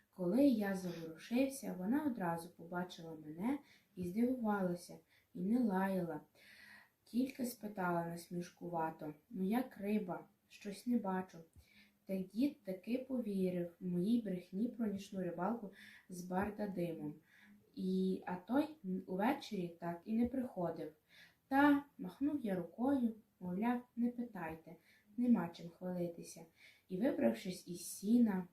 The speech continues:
боком, ховаючись під сорочкою, під сорочкою апарат, е, вишмигнув повз матір із сараю до Бардадима. Негайно, поки він не прийшов,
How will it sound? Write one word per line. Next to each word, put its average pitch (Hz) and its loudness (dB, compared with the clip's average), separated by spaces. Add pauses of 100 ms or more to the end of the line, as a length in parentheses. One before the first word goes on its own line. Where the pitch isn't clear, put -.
боком, 190 0
ховаючись 202 -2
під 180 -10
сорочкою, 190 -4 (480)
під 202 -10
сорочкою 226 -2
апарат, 202 -2 (720)
е, 180 -2
вишмигнув 233 4 (120)
повз 190 -2
матір 214 -2
із - -8
сараю 156 -2 (440)
до 220 2 (340)
Бардадима. 180 -2 (520)
Негайно, 202 4 (160)
поки 233 0
він 240 10
не 233 10
прийшов, 214 -2